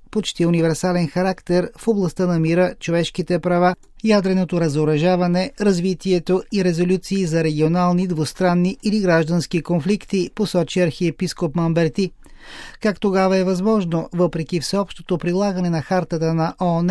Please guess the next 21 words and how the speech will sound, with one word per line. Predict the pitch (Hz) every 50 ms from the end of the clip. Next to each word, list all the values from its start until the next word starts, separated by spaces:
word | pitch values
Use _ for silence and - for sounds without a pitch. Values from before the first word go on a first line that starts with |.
| 190 196 -
и | - 160 151
основните | 135 - - 185 175 170 165 143 151 156
договори, | 156 180 185 180 170 170 170 180 190 190 - - - - - - - - -
все | - - 240
още | 233 220 196 - - 226
да | 208 196
липсва | 185 196 185 - - 185 202 190
справедливо | - - - 175 165 156 160 156 165 196 196 185 202 - - -
и | 247 214
истинско | 190 - - - 180 - - - 220
световно | - - 180 147 - 170 170 165 165 165
управление, | 160 160 180 170 165 185 202 202 196 190 185 175 170 - - -
заяви | 208 208 220 202 190 180 165
ватиканския | 196 190 165 165 - - 165 160 160 - - 180 165
дипломат. | 156 190 - 175 170 170 175 175 170 - - - - - - - - - - - - - - - - - -
Това | - 226 214 208
демонстрират | 196 196 196 190 190 185 160 - - 208 190 196 202 - - - -
многобройните | 202 196 180 185 175 185 185 185 185 180 - 185 175
драми | 170 185 185 180 185 180
на | 180 180
планетата – | 151 175 185 185 190 202 196 - 185 156 - 170 165 170